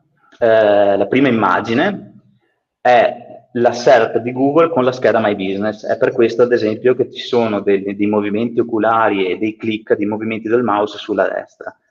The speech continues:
La seconda immagine, invece, è una serp di Google senza la scheda My Business. Le linee verdi sono, sono i movimenti oculari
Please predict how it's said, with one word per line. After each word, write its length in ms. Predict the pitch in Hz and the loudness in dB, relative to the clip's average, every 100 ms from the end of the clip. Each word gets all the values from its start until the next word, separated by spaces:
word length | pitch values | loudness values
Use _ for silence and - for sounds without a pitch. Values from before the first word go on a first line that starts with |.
| _ _ _ | _ _ _
La 200 | - 147 | 2 4
seconda 460 | 202 - 135 139 113 | 4 0 2 2 2
immagine, 520 | 151 120 110 117 156 | 0 2 0 0 -2
invece, 340 | 127 110 107 123 | 2 0 0 -2
è 40 | |
una 140 | 110 | -2
serp 400 | 113 - 117 107 | -4 0 0 0
di 120 | 127 139 | -4 -4
Google 360 | 127 123 147 | -2 2 0
senza 880 | 147 - 127 107 - 127 127 - _ - | 0 0 0 0 -2 -2 -2 -4 _ -2
la 120 | 123 | -2
scheda 340 | 123 104 95 | 0 0 0
My 180 | 104 98 | 0 -2
Business. 720 | 92 92 92 95 - - - _ _ _ _ _ _ _ _ _ - | -4 -8 -6 -8 -10 -20 -20 _ _ _ _ _ _ _ _ _ 2
Le 240 | 139 151 | 4 6
linee 380 | 147 190 175 127 | 4 4 4 4
verdi 1040 | 113 120 123 127 143 196 208 - - - _ | 4 6 6 4 0 0 -2 -8 -18 -20 _
sono, 600 | - - 147 139 123 - | -10 2 4 4 0 -4
sono 240 | - 156 | -2 0
i 60 | 123 | 2
movimenti 460 | 127 135 131 156 202 | 2 2 0 0 0
oculari 520 | 202 120 87 90 | 2 2 2 0